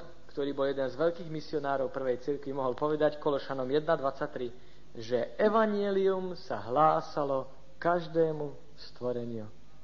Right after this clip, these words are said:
pod nebom. A zvíťazil, čítame na konci druhého verša. Verš tretí a štvrtý, druhá pečať. A keď otvoril druhú pečať,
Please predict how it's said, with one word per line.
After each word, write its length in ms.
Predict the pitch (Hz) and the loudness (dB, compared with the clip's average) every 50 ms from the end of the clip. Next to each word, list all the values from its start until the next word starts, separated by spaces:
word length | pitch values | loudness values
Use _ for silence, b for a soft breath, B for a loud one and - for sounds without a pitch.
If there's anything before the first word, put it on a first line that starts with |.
| - - - | -10 -6 -6
pod 160 | 113 101 101 | -6 -6 -6
nebom. 240 | 104 101 90 85 - - - - - - - - - - - - - - - - - - - - - - - - 339 349 - - - - - - - - - - - - - - - - 160 | -8 -8 -8 -10 -10 -10 -10 -10 -10 -10 -10 -10 -10 -10 -10 -10 -10 -10 -10 -10 -10 -10 -10 -10 -10 -10 -10 -10 -10 -10 -10 -10 -10 -8 -8 -8 -8 -8 -8 -10 -10 -10 -10 -10 -2 2 2
A 240 | 202 247 - - 165 147 | 2 2 2 -2 -6 -4
zvíťazil, 720 | 135 147 139 127 - 135 127 120 120 123 127 127 131 123 | -2 -2 -2 0 2 4 4 4 4 2 0 0 0 -2
čítame 400 | - - 131 123 - 120 117 117 | -4 -6 -6 -4 -4 -2 -2 -2
na 160 | 113 113 107 - | -2 -4 -4 -4
konci 320 | 120 113 117 - - 120 | -4 -6 -6 -6 -6 -6
druhého 320 | 113 110 107 107 113 117 | -4 -4 -4 -4 -4 -4
verša. 360 | 113 107 98 98 101 - 107 104 - - - - - - - B B B B B B B B - - - | -4 -6 -8 -8 -10 -10 -10 -10 -10 -10 -10 -10 -10 -10 -10 B B B B B B B B -10 0 4
Verš 320 | 165 208 - - - - | 4 4 4 4 0 4
tretí 320 | - 208 214 214 - 208 180 | 6 6 6 6 6 6 6
a 80 | 135 | 6
štvrtý, 480 | 127 - - - 180 - - - 160 147 | 6 4 2 2 2 4 4 2 2 6
druhá 240 | 147 170 165 160 156 139 | 6 6 6 8 6 4
pečať. 480 | - 131 117 - - 110 - - - 143 | 4 0 -2 -2 -4 -8 -8 -4 -2 -2
A 80 | 147 - | 2 6
keď 160 | 175 196 226 | 8 8 8
otvoril 400 | 226 233 247 247 202 170 147 139 | 8 8 8 8 8 8 6 8
druhú 320 | 151 180 190 175 220 202 | 8 8 8 8 8 6
pečať, 400 | 196 220 214 214 - 240 247 247 | 6 6 6 6 6 4 4 4